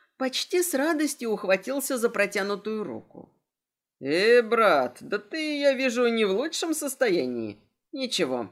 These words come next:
сейчас выйдем, свежий воздух и всё такое. Давай, дорогой, давай, осторожненько, потихонечку.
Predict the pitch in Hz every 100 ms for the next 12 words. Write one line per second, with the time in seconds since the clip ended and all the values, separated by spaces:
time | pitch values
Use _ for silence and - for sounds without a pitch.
0 | _ - 185 175 180 156 139 131 226 294
1 | 285 226 220 214 190 _ - - 330 339
2 | 175 160 196 320 247 240 233 180 240 247
3 | 143 - 131 117 110 _ - 170 160 131
4 | 113 110 104 123 147 151 123 113 - _
5 | - 294 285 202 190 220 196 180 170 190
6 | 440 440 156 - 226 240 220 202 190 -
7 | 180